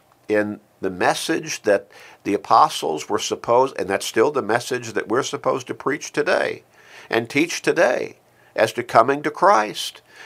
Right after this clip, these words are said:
as to coming to our Lord. Very clear, very straightforward. You almost have to work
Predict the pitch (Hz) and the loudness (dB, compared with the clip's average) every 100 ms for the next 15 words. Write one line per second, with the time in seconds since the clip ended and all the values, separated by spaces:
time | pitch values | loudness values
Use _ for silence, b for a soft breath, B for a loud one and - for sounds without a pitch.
0 | B 107 117 127 - 120 143 151 151 151 | B 0 0 -2 4 4 4 0 2 4
1 | 151 170 196 131 127 b b b b b | 6 6 6 4 0 b b b b b
2 | b _ _ - 76 110 160 214 - - | b _ _ -14 0 4 6 4 -2 -2
3 | 127 107 107 - 85 98 143 208 202 - | 2 4 2 -4 -2 2 4 2 -4 0
4 | 147 151 - 147 107 90 90 95 - b | 2 0 -4 0 2 2 0 -2 -8 b
5 | b b b _ _ _ _ - 107 127 | b b b _ _ _ _ -8 2 4
6 | 135 139 190 170 143 - 143 147 - - | 6 6 4 2 -2 -4 0 0 0 -4
7 | 117 98 95 156 135 - - | -4 -2 2 4 4 2 -12